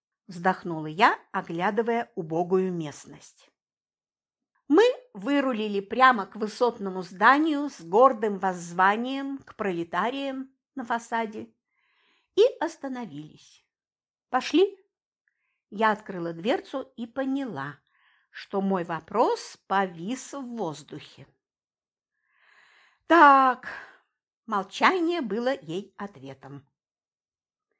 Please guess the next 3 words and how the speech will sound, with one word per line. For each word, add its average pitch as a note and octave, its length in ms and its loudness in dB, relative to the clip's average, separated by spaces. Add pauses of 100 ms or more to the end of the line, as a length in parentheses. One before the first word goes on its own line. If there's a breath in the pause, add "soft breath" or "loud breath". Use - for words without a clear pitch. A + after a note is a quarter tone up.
(360)
Я F4+ 220 4
обернулась. B3 720 0 (1300)
Ритка D4 600 0